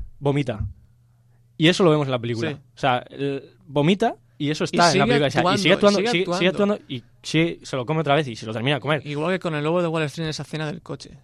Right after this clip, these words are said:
Speaker 2: Sigue
Speaker 1: Sí, sí, sí,
Speaker 2: actuando.
Speaker 1: claro, claro,
Speaker 2: Él no
Speaker 1: es
Speaker 2: para.
Speaker 1: Eso no lo hace él solo, obviamente, porque hay un montón de, de actores que, que lo llevan así. Pero bueno, que para que veamos hasta qué punto se involucra, se involucra DiCaprio en todas sus producciones.
Speaker 2: Exacto.
Speaker 1: Que son, vamos, esto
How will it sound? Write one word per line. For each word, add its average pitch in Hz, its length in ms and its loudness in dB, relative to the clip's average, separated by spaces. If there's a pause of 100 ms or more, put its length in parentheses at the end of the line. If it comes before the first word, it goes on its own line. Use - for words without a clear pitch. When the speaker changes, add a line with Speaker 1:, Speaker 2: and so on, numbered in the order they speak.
(440)
Speaker 2:
Sigue 190 220 -4
Speaker 1:
Sí, 208 60 0
sí, - 140 -2
sí, 165 40 2
Speaker 2:
actuando. 156 260 -4
Speaker 1:
claro, 151 240 6
claro, 147 220 6
Speaker 2:
Él 120 60 6
no 123 60 6
Speaker 1:
es 135 100 0
Speaker 2:
para. 175 260 -2 (380)
Speaker 1:
Eso 143 400 0 (100)
no 123 160 0
lo 123 80 4
hace 120 140 0
él 113 100 -6
solo, 156 220 0
obviamente, 127 480 -2
porque 110 260 -6
hay 117 60 -2
un 117 60 -4
montón 117 320 -6
de, 110 340 -4
de 110 80 -4
actores 120 340 -2
que, 107 720 -4
que 113 80 -10
lo 113 80 -2
llevan 113 300 0
así. 165 240 -4 (520)
Pero 110 180 -4
bueno, 180 340 2
que 123 260 -4
para 120 180 2
que 123 100 2
veamos 147 260 4
hasta 156 180 -2
qué 147 100 2
punto 160 300 0
se - 80 -2
involucra, 139 800 4
se - 100 -2
involucra 123 840 2
DiCaprio 127 440 0
en 120 160 -6
todas 123 160 -2
sus 127 100 -8
producciones. 123 460 -6 (100)
Speaker 2:
Exacto. 151 440 -10 (600)
Speaker 1:
Que 113 80 -10
son, 117 300 -8 (100)
vamos, 123 240 0
esto 135 260 2